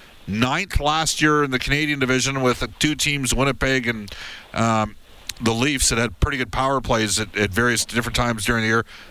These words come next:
They're back to second again on the P K,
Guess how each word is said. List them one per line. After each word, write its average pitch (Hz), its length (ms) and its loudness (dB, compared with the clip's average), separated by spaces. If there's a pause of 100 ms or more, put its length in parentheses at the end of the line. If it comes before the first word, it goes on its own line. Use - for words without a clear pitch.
They're 127 200 2
back 139 320 -2
to 139 100 -2
second 160 400 2
again 131 460 -2 (320)
on 127 160 2
the 123 80 -2
P 139 240 2
K, 135 400 -2